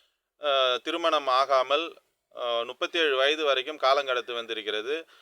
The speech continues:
ஆனா பொருளாதார ரீதியில் நல்ல அமைப்பை, காசு பணம், ஆ, வசதி வாய்ப்பு, இந்த விஷயத்தை எல்லாம் தடை செய்யவில்லை. ஆனால் அந்த திருமண விஷயம், உயிர்காரகத்துவம் என்று சொல்லக்கூடிய திருமண விஷயம், தாம்பத்திய சுகம் என்று அனுபவிக்கக்கூடிய விஷயத்தை மட்டும்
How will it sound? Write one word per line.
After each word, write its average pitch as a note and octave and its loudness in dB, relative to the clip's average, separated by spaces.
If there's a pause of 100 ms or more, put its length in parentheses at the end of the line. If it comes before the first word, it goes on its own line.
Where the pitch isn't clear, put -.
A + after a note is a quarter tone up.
(160)
ஆனா D#3+ 2
பொருளாதார F#3 4
ரீதியில் D3+ 0
நல்ல D3+ 2
அமைப்பை, C3+ 0
காசு C#3+ 2
பணம், C#3 0 (160)
ஆ, A#2+ -6
வசதி C3 -2
வாய்ப்பு, C3+ 0 (360)
இந்த C#3 0
விஷயத்தை D#3+ 0
எல்லாம் C3+ 2
தடை C#3 2
செய்யவில்லை. B2+ -2 (380)
ஆனால் E3 2
அந்த C3+ 2
திருமண F3+ -2
விஷயம், C#3 -4
உயிர்காரகத்துவம் C#3 0
என்று A#2+ -10
சொல்லக்கூடிய A#2 -6
திருமண D3+ -4
விஷயம், C3+ -8
தாம்பத்திய C#3+ -2
சுகம் B2 -10
என்று A#2 -6
அனுபவிக்கக்கூடிய B2 -4
விஷயத்தை B2+ -6
மட்டும் C3+ -8